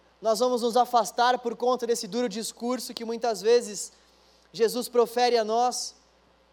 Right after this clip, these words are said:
Nós vamos nos afastar quando Jesus começa a mexer em algumas raízes desestruturadas que nós temos? Ou nós vamos dizer, como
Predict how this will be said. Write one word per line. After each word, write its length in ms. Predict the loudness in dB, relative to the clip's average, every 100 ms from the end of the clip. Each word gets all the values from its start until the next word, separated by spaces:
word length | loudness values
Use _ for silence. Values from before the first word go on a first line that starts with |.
| _ _ _ _ _ 0
Nós 240 | 2 4
vamos 260 | 2 2 0
nos 160 | 2
afastar 640 | 2 4 2 4 4 4
quando 240 | 2 -4 0
Jesus 340 | 0 0 -4
começa 440 | -2 0 0 0 0
a 40 |
mexer 480 | 2 0 4 4 4
em 80 | 2
algumas 360 | -2 -2 0
raízes 760 | 0 0 0 -2 -4 -8 -10 -12 _ _ _ _ _ _ _ 0
desestruturadas 1040 | 2 4 2 2 -4 0 6 6 6 2
que 100 | -2
nós 240 | 0 0 0
temos? 580 | 2 2 0 -6 -10 -14 _ _ _ _ _ _ _ _ _
Ou 180 | 4 6
nós 220 | 6 4
vamos 280 | 2 2 -2
dizer, 560 | -4 -4 4 6 8 4
como 540 | 4 4 4 2 2